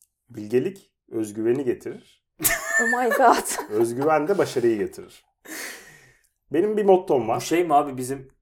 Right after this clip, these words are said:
Speaker 2: Şeyma mı bu?
Speaker 3: Yok, kebapçının hani "Kalite tesadüf değildir." falan <laughs> yazmıştı. Oradan mı çaldın acaba?
Speaker 1: <laughs> Etkilenmiş olabilirim.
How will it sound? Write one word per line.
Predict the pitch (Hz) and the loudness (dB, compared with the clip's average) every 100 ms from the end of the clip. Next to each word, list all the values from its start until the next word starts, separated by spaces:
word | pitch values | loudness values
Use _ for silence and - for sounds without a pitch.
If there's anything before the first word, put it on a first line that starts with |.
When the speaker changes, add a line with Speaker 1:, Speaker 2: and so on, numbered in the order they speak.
| _ | _
Speaker 2:
Şeyma | - 262 240 247 269 | -4 -2 0 -2 -4
mı | 262 208 151 | -4 -10 -10
bu? | 117 | -4
Speaker 3:
Yok, | 135 127 - | -2 -2 -6
kebapçının | - 131 143 - 151 147 | -4 -2 -2 -4 -6 -6
hani | 139 135 139 143 - - - | -6 -8 -8 -12 -16 -18 -6
"Kalite | 147 156 - 180 | -4 2 2 4
tesadüf | 180 180 170 170 - - | 4 8 10 10 6 8
değildir." | 165 175 175 | 10 10 8
falan | 180 156 165 | 4 2 2
<laughs> | - | 4
yazmıştı. | 208 180 180 - 175 | 4 4 0 -2 0
Oradan | 143 139 170 180 | 0 0 0 -2
mı | 165 - - _ - - 285 294 | -4 -8 -14 _ -8 -6 -4 6
çaldın | 143 143 143 | 6 6 -2
acaba? | 143 139 139 160 160 - - 180 - | -2 -2 -2 -2 -2 -4 -4 -6 -10
Speaker 1:
<laughs> | - - - - | -14 -14 -10 0
Etkilenmiş | 127 127 147 139 143 139 | 0 2 4 4 4 0
olabilirim. | 147 127 127 127 | 2 2 2 0